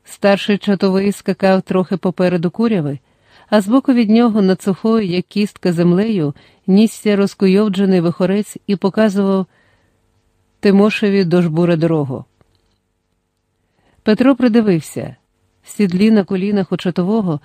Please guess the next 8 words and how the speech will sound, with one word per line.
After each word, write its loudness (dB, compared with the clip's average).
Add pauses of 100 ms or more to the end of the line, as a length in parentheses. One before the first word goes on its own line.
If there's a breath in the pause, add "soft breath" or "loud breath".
(280 soft breath)
закутана 0
в 0
кобеняк, -6 (400)
із 0
стрибаючою 0
на -2
грудях -6
косою -10